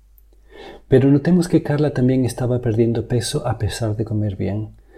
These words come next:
Recuerden que la insulina es la llave que permite que la glucosa entre en las células para proporcionar energía.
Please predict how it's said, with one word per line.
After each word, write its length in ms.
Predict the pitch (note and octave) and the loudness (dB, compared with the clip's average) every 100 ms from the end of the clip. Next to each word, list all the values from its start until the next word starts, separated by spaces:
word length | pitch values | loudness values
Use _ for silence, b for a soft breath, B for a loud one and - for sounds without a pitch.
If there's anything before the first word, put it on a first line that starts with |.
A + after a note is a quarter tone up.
| B B B - | B B B -2
Recuerden 560 | A2 G#2+ A#2 G#2 C3 | 0 2 2 4 4
que 140 | C#3 A2+ | 2 2
la 60 | |
insulina 580 | G#2+ G#2+ G#2+ A2 A#2 C#3 | 0 0 0 2 2 0
es 180 | A#2+ - | -4 -2
la 120 | A2+ | 0
llave 340 | G#2 A2+ A#2+ C#3 | 2 2 0 -2
que 140 | C3 | -2
permite 480 | - G#2+ A#2+ A2 G#2+ | -2 -2 -2 -2 -6
que 80 | A2 | -4
la 160 | B2 | 0
glucosa 720 | C#3+ D3+ D3 C3 - B2+ - - | 2 2 2 -2 0 -2 -2 -2
entre 360 | B2+ C3 - | 0 0 -2
en 100 | B2+ | -2
las 120 | A2 | -4
células 480 | - A#2 A#2 A#2+ A2+ | -2 0 2 0 -2
para 240 | - A2+ G#2+ | -6 -6 -4
proporcionar 760 | A2+ A2 A2+ - A2+ A#2 A#2+ | -6 -4 -6 -4 -2 0 0
energía. 640 | B2 G#2+ G#2 - G2+ G#2+ | -2 -2 -2 -2 -2 -2